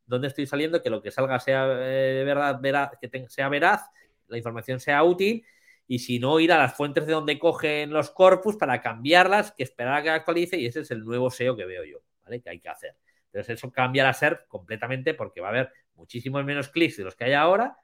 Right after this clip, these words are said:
que ya hay pocos, se va a quedar hueso, te-, también cambia el modelo de publi, por eso Google está un poco ahí, yo creo, nervioso. Si no, no se levantan de la cama el Sergi y el Larry ahí a venir a, "¿Qué? ¿Qué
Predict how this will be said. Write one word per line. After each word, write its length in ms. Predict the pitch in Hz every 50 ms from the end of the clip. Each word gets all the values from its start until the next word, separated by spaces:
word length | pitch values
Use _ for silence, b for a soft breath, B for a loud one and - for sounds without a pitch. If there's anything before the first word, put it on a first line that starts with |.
| _ _
que 80 | 92
ya 100 | 92 92
hay 100 | 95 104
pocos, 440 | 101 - 151 135 139 202 233 226 - b b b b b b b b b b b
se 100 | - 92
va 120 | 90 98
a 60 | 107 101
quedar 600 | 120 120 123 120 123 123 123 123 120 120 120 123
hueso, 320 | 123 127 135 143 131 147 135
te-, 80 | 113
también 320 | 92 98 92 90 92 107 104
cambia 200 | 123 127 135 135
el 80 | 127
modelo 280 | 113 110 113 123 127 127
de 120 | 123 120
publi, 320 | 123 123 165 170 175 180 185
por 100 | 117 104
eso 140 | 101 - 110
Google 200 | 110 113 113 110
está 160 | 113 - 107
un 80 | 107
poco 220 | 107 110 107 110 110
ahí, 160 | 107 110 113
yo 100 | 110 110
creo, 380 | 110 110 110 110 107 107 107 107
nervioso. 600 | 110 113 110 120 135 139 131 - 170 202 - - _ _ _ _ _ _ _ _ _ _ _ _ - _
Si 160 | - 87 87
no, 120 | 90 98
no 140 | 101 107 101
se 100 | 104 101
levantan 380 | 95 98 98 95 90 98 92 92
de 80 | 95
la 120 | 95 90 82
cama 240 | 90 98 98 92
el 60 | 92 -
Sergi 400 | 98 95 92 92 95 98 98 95
y 40 |
el 120 | 90 92 90
Larry 320 | 95 101 104 104 107 107
ahí 160 | 92 90 98
a 100 | 98 87
venir 240 | 85 85 90 98 95
a, 100 | 90 90
"¿Qué? 260 | - - 135 147 135 -
¿Qué 140 | 113 110